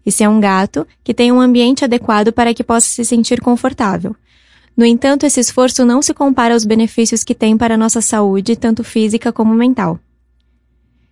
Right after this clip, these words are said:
Se você se interessou em ter um animal e apresenta as condições para cuidar de um,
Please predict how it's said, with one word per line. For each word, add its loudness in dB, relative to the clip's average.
Se -4
você -2
se -4
interessou 0
em 2
ter 0
um 2
animal 2
e 2
apresenta -2
as -6
condições 0
para -2
cuidar -2
de -2
um, 2